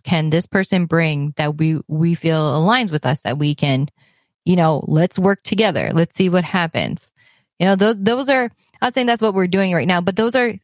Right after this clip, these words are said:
things to consider. Those are things that are going through our minds. That's stuff that's on our drawing boards 'cause we want it to be, you know, beneficial for both sides. That's the way that we're, we're seeing it.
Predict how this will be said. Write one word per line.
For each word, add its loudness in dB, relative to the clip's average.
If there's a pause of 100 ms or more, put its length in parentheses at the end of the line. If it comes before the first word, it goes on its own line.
(140)
things -2
to -4
consider. -2
Those 0
are 2
things 0
that 2
are -4
going 2
through 2
our 4
minds. 0
That's 0
stuff -2
that's -2
on 2
our 4
drawing 2
boards -2
'cause -2
we 2
want 2
it -6
to 0
be, 0 (640)
you 2
know, 2
beneficial -2
for -4
both -2
sides. -4
That's -4
the 0
way 2
that 2
we're, 0
we're 0
seeing -6
it. -12